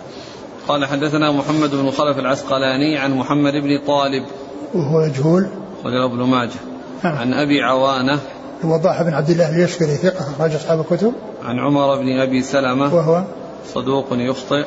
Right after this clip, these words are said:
Speaker 1: أخرج
Speaker 2: نعم.
Speaker 1: البخاري تعليقا وأصحاب السنن.
Speaker 2: نعم.
Speaker 1: عن أبيه.
Speaker 2: أبو سلمة عبد الرحمن بن عوف، ثقة، أخرج أصحاب الكتب.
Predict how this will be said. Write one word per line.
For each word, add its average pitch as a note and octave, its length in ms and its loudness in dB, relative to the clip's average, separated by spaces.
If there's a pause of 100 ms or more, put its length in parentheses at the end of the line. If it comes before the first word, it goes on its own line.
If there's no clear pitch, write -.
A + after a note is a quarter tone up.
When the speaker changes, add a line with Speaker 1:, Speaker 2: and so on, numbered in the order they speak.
Speaker 1:
أخرج C3 120 -6
Speaker 2:
نعم. C3 100 2
Speaker 1:
البخاري C3+ 300 0
تعليقا B2+ 500 -2
وأصحاب A2+ 360 -2
السنن. C#3 440 0 (120)
Speaker 2:
نعم. D#3+ 180 0 (300)
Speaker 1:
عن C3+ 160 0
أبيه. C3+ 460 2 (1600)
Speaker 2:
أبو D#3+ 160 0
سلمة D#3 380 2
عبد D3+ 120 2
الرحمن D#3 300 2
بن D3+ 120 0
عوف، D3 180 0
ثقة، E3+ 440 0
أخرج D#3+ 260 0
أصحاب D3+ 300 0
الكتب. E3 300 0